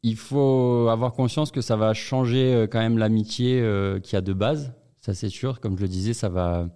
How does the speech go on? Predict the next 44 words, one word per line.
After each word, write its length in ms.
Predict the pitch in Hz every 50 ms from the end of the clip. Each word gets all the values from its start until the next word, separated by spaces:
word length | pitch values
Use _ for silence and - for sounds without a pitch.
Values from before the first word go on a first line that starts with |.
| _ _ - - - - _
ça 140 | - - 104
va 100 | 92 95
mettre 220 | 101 104 101 -
un 60 | 107 101
peu 120 | - 117
de 60 | 107
distant, 540 | 104 101 107 104 - - 120 113 113 107 101
euh, 100 | 95 90
d'un 160 | 87 95 95
point 160 | 90 - 92
de 60 | 92 92
vue, 200 | 87 98 104 101
euh, 180 | 95 92 87
relationnel, 540 | 85 85 92 90 90 - - 98 92 92 90 95
amical, 380 | 101 92 90 87 - 104 98
privé. 480 | 90 - - - 104 98 98 110 143 156 - - - _ _ _ - - - - - _ _ -
Euh, 460 | 139 101 95 95 95 95 92 - - - -
mais 140 | 113 101 95
après, 520 | 92 - - - 123 123 127 123 127 - - 107
euh, 560 | 104 101 101 98 95 101 101 101 101 101 98 101 _ -
pour 120 | - 104
que 60 | 95 -
ça 120 | - 113
marche, 300 | 110 117 123 127 - -
il 40 | -
faut 140 | - - 117
rester 280 | 107 110 104 - 113 104
soi-même. 380 | - - 110 104 110 107 104
Il 60 | 101
f-, 100 | 98 -
c'est 140 | - - 101
pas 120 | 92 117 110
parce 180 | 117 117 -
qu'on 160 | - 113 104
est 60 | 101 101
dans 220 | 98 98 95 101
un 60 | 98
bureau, 280 | 101 101 104 104 107 117
on 80 | 113
est 40 | 104
en 60 | 98
train 180 | 95 - - 107
d'entreprendre 580 | 95 95 98 - - 113 98 - - 107 104 104
ensemble, 360 | 98 90 - 123 120 131